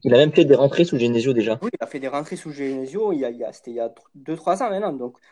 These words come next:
Speaker 2: oui, on comptait beaucoup, beaucoup sur lui, plus que Kakré même, je, même, je pense. Et on l'aurait lancé avant sa blessure. Le problème, c'est qu'il y a eu ce-, cette blessure de, au croisé.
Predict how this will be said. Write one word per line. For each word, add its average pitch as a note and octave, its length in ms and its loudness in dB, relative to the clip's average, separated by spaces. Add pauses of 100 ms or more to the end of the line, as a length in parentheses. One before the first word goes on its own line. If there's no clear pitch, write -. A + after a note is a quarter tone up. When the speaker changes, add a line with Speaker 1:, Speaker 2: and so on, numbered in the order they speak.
Speaker 2:
oui, A3 140 0
on C#3+ 100 -2
comptait C#3 260 -6
beaucoup, G3 400 -6
beaucoup F3+ 320 -10
sur G3 160 -4
lui, A3 140 -4
plus G3 220 -12
que E3 80 -4
Kakré E3+ 360 -2
même, F#3 200 -8
je, C3+ 80 -12 (200)
même, C3+ 160 -8
je C3 100 -12
pense. C3 300 -12 (640)
Et B2 220 -2
on B2 100 0
l'aurait C#3 240 2
lancé F#3+ 220 0
avant E3 180 -4
sa D3 140 -10
blessure. C#3+ 300 -10
Le C3+ 80 -8
problème, F3 280 -2
c'est D#3 160 -12
qu'il C#3 140 -16
y C3 40 -6
a C3 40 -6
eu C3+ 60 -10
ce-, A#2+ 160 -18
cette B2+ 200 -14
blessure C3+ 380 -8
de, A#2+ 80 -10
au - 180 -14
croisé. D3 480 -6